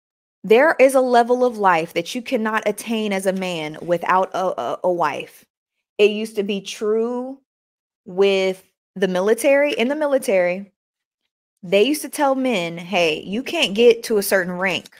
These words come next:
without being married because other men don't trust you,"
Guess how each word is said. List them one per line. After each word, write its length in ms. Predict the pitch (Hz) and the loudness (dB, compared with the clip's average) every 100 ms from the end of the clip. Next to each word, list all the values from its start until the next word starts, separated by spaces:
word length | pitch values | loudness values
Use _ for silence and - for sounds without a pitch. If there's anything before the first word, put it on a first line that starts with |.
| _ _ _ _ _ _ _ _ - | _ _ _ _ _ _ _ _ -2
without 680 | 185 175 - 165 165 - _ 180 | -2 0 0 2 2 -4 _ -4
being 240 | 180 175 | -4 -4
married 440 | 160 135 - - - _ _ _ _ _ _ _ - | -6 -6 -8 -8 -14 _ _ _ _ _ _ _ -4
because 280 | 190 214 185 | 0 0 2
other 240 | 208 262 | 4 4
men 260 | 247 196 190 | 4 2 0
don't 220 | 175 180 | -2 -4
trust 380 | - 185 170 - | -4 -4 -4 -14
you," 240 | - - | -16 -16